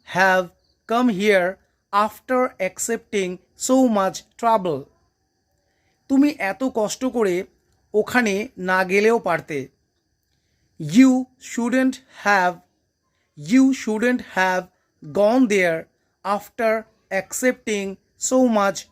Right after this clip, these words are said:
trouble. তুমি এত কষ্ট করে এই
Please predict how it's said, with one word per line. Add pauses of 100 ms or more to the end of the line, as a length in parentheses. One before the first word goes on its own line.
(220)
trouble. (2000)
তুমি (240)
এত (200)
কষ্ট (160)
করে (840)
এই